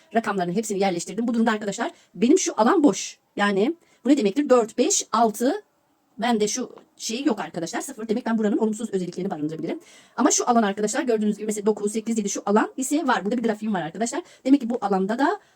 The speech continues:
ben olumlu şeyler yaşayacağım. Başka var mı arkadaşlar bir ok işareti boş bir alan? Şimdi diğer alanlarda tekli sayılar var ama,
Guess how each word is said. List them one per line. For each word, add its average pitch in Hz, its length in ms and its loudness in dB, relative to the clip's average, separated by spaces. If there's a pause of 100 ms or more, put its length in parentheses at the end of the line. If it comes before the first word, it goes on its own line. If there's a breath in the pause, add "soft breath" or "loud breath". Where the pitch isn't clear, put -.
(120 soft breath)
ben 247 320 2
olumlu 214 300 2
şeyler 226 360 -4
yaşayacağım. 196 480 -4 (360 soft breath)
Başka 269 280 2
var 320 100 6
mı 214 140 0
arkadaşlar 208 360 -2
bir 202 60 -2
ok 196 160 -6
işareti 190 380 -4
boş 185 200 -4
bir 180 160 -4
alan? 254 200 -2 (180 soft breath)
Şimdi 277 220 2
diğer 285 120 2
alanlarda 233 340 2
tekli 285 200 -2
sayılar 262 340 0
var 254 120 4
ama, 302 260 4